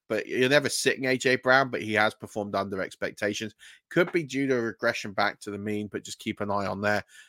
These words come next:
Some other players to potentially keep an eye on, Stefon Diggs, um, Terry McLaurin, who I wouldn't play this week, Garrett Wilson, not surprised with the quarterback play, uh, Amari Cooper, because Joe Flacco's been slinging it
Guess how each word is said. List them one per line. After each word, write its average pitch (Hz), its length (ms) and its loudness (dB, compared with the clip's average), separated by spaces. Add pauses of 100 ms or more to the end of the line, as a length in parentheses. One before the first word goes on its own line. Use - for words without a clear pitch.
Some 117 160 -2
other 123 180 6
players 113 380 4
to - 80 -20
potentially 104 420 -6
keep 107 280 -4
an 104 120 0
eye 101 220 2
on, 98 160 -2
Stefon 104 600 -2
Diggs, 113 360 0 (360)
um, 98 580 2 (640)
Terry 127 240 6
McLaurin, 107 500 4
who 101 100 -2
I 95 100 2
wouldn't 98 320 -2
play 98 240 0
this 95 220 -4
week, 98 180 -4
Garrett 107 320 4
Wilson, 113 380 -2
not 101 160 -6
surprised 101 400 0
with 60 100 -18
the - 60 -20
quarterback - 520 -2
play, 101 300 -4 (380)
uh, 104 180 8
Amari 131 400 8
Cooper, 120 540 6
because 113 360 -2
Joe 110 140 0
Flacco's 107 440 0
been 101 140 -10
slinging 101 400 -2
it - 160 -6